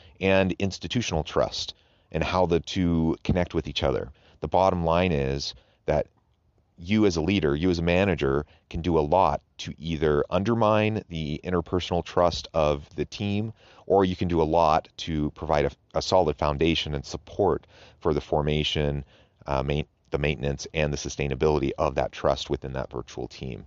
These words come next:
You set the tone, you model the behavior and the norms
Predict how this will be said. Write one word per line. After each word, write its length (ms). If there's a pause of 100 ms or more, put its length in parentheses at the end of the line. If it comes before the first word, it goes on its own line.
(240)
You 180
set 240
the 80
tone, 480 (200)
you 160
model 320
the 100
behavior 560
and 120
the 60
norms 580